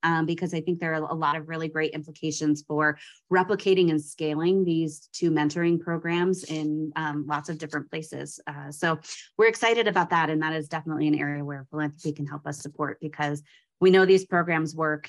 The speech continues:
and to the, to be able to provide them in more places to more girls would be, I think, game changing for a lot of girls.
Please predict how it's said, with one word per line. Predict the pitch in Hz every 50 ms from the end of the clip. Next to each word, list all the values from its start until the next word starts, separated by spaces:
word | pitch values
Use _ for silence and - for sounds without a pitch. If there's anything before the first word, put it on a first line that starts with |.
| - -
and | 160 156 147 143 143 143 147 147 147 -
to | - 156 151 147 147 147 - 151 156
the, | - 165 160 151 151 151 147 147
to | - 180
be | 160 165 160
able | 151 170 165
to | - -
provide | 147 - 151 151 151 139 139 139 147
them | 151 151 156
in | - 156 160
more | 156 147 143
places | 147 - 156 151 147 - 180 165 -
to | - 147
more | 156 143 131
girls | 131 - 131 131 127 120 127 - - -
would | 147 147 143
be, | 143 131 131 135 135 135 - -
I | 151
think, | 139 147 143 139 - - - - - 147 - - - -
game | - 302
changing | - 165 139 131 135 - - - - _ _ _ _ _ _ _
for | - 135
a |
lot | 127 127 139
of | 139 -
girls. | 147 131 - - - -